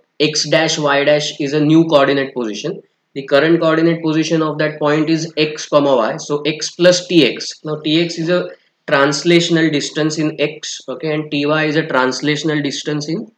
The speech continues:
y direction. So translation distance pair, which is T X comma T Y, is called a translation vector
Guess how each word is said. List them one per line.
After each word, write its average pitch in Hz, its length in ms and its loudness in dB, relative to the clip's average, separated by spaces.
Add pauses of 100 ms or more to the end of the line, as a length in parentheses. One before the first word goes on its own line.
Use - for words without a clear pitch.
y 135 320 4
direction. 110 560 -2 (240)
So 156 140 -6
translation 170 680 2
distance 170 480 0
pair, 139 280 4
which 120 140 -6
is 147 160 -8
T 151 180 -2
X 156 140 -6
comma 147 320 -2
T 143 140 -2
Y, 151 140 0
is 165 140 -4
called 147 240 0
a 151 120 -6
translation 156 680 -2
vector 139 480 -2